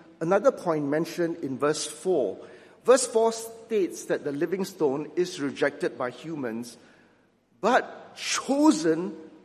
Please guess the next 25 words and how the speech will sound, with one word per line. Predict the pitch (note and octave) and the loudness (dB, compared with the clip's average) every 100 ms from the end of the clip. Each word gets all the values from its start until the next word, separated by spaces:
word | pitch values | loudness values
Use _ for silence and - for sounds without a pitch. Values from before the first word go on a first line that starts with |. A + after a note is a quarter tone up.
| - | -2
by | F#3 G3 | 0 0
God | D#3 A#3 G#3+ D3 - - - - - | 2 4 4 2 0 -10 -18 -20 -6
and | F#3 G3+ | -2 -2
precious | - - A#3 A#3+ - A3 G#3+ - - - - _ - | -4 0 0 2 0 -2 -4 -14 -18 -20 -20 _ -8
to | F#3 | -6
him. | F3+ G#3+ C#3+ G#2+ F#2 - - _ _ _ _ _ _ _ _ _ _ _ _ _ _ _ _ _ | 0 0 0 -2 -10 -20 -20 _ _ _ _ _ _ _ _ _ _ _ _ _ _ _ _ _
You | E3 | 4
know, | G3+ | 6
we | F#3 F3+ | 6 4
live | B3+ - | 2 0
in | E3 | 0
a | D3+ | 2
world | C#3+ F3 F3 F3+ F3+ - - - - _ _ _ _ _ - | 2 2 2 -2 -6 -14 -20 -20 -20 _ _ _ _ _ -4
where | D#3 | -2
many, | C#3+ D#3+ F#3+ E3+ B2+ A2 - - - _ _ | 2 2 2 0 -4 -8 -16 -20 -20 _ _
whether | E3+ E3 | -2 0
today | F3 D3+ D3 D#3 | -2 -2 0 0
or | B2 C3 | 0 -4
in | |
history, | A#2+ D3+ D3+ - C#3+ C#3+ A#2+ - | -6 -8 -10 -10 -8 -8 -10 -8
have | D3+ C#3 - - - | -6 -6 -8 -20 -12
rejected | C#3+ C3+ E3+ D#3 F#3 E3 B2+ | -12 -4 -4 -2 -4 -4 -6
this | D3+ B2 | -8 -6
living | B2+ A#2+ B2+ | -6 -4 -6
stone. | B2+ A#2+ G#2 G2+ | -8 -8 -8 -10